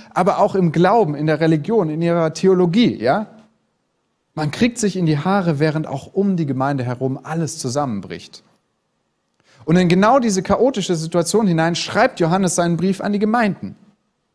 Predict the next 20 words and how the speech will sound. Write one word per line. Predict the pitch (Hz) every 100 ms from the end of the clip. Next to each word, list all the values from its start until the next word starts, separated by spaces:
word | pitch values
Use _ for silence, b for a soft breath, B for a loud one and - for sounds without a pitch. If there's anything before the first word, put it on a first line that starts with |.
| _ _ _ _ B B
Und | 160
es | 180 -
scheint, | - 233 262 -
als | 180
ob | 170
der | 180 151
römische | 202 214 180
Kaiser | - 190 175 160
siegen | 135 214 240 247
und | 208
als | 156 147
ob | 156
die | 156
Gemeinden | 131 160 196 185
auseinanderbrechen | 170 165 160 165 165 147 143 143 135
würde, | 135 131 -
als | 160 -
ob | 240 - b b b
das | 147 139
Böse | - - 208 214 180 185